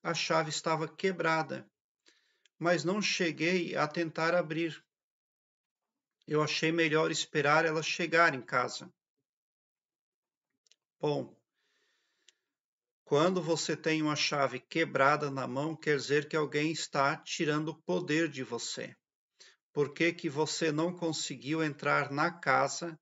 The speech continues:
que a sua namorada estava? Porque, é, alguém tá incapacitando você de ser mais atuante, de estar mais à frente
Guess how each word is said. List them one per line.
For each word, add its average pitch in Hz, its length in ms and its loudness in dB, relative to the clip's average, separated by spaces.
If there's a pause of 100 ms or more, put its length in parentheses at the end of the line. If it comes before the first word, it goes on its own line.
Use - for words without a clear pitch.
(120)
que - 120 -6
a 143 60 0
sua - 260 -4
namorada 143 560 0
estava? - 520 -6 (1300)
Porque, 175 800 2 (1300)
é, 156 240 -2
alguém 165 580 4
tá 165 140 0
incapacitando 175 1120 0
você 127 640 -2 (1000)
de 123 120 -10
ser 156 320 0
mais 147 440 4
atuante, 160 840 0 (840)
de 135 160 -6
estar 143 500 2
mais 156 580 2
à 156 160 4
frente 180 800 -4